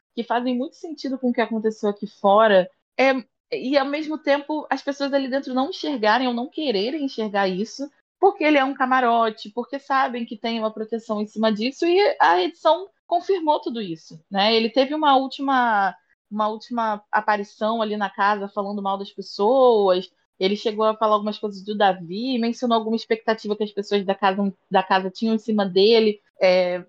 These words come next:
simulando como se ele fosse xingar algumas pessoas, né? "Ah, o que que aconteceria se eu falasse isso aqui de tal pessoa?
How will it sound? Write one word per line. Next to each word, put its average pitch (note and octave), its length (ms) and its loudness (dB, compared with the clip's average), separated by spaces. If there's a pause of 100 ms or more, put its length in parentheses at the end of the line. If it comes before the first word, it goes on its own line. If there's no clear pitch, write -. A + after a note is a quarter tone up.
simulando D#4 560 -2
como B3+ 160 -2
se - 80 -12
ele A#3+ 80 -4
fosse - 300 -8
xingar G#3 320 2
algumas G#3+ 320 -2
pessoas, G3+ 600 0
né? A3+ 180 -2
"Ah, C4+ 120 0
o C#4 40 -8
que C#4+ 100 -12
que D#4+ 100 -20
aconteceria C#4+ 760 -6
se C#4 100 -6
eu C4+ 40 -6
falasse B3+ 540 0
isso D#4+ 160 -8
aqui C#4 240 -10
de - 80 -20
tal A#3+ 160 2
pessoa? A#3 640 2